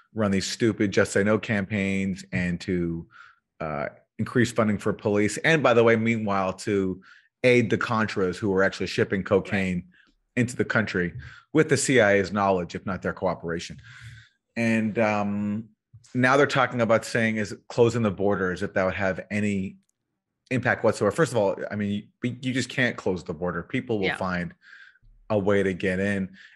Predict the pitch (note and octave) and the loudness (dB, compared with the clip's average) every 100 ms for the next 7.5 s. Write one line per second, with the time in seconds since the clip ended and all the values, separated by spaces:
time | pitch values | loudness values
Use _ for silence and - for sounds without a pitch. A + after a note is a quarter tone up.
0 | _ B2 B2+ A#2+ - C#3+ C3 G#2+ B2+ B2+ | _ -2 0 0 0 2 2 2 0 2
1 | A#2+ - C3 A2+ G#2+ A#2+ A#2 B2 A2+ - | 0 -2 -2 0 0 -2 0 4 2 0
2 | - B2 B2 B2 - A#2 - A#2 A2+ G#2+ | -4 0 2 2 -2 -6 -2 0 0 2
3 | G#2 G2 F#2 F2+ A2+ G2+ F2+ - _ _ | 2 0 -2 -2 0 2 0 -6 _ _
4 | - A#2 G#2 C3 - A#2+ G2 G2+ - A2 | -2 0 2 2 0 -2 -2 -6 -2 0
5 | F#2+ G#2 G2 D2 B1+ - - G2+ F#2+ F#2 | 2 4 2 0 -4 -8 -4 -2 0 0
6 | A#2+ B2 G#2 F#2 F#2+ F#2 F#2 - G#2 - | 0 0 -2 -2 -2 -4 -6 -2 -2 -2
7 | G2 F#2 F#2 F#2 F2 | -4 -4 -4 -4 -4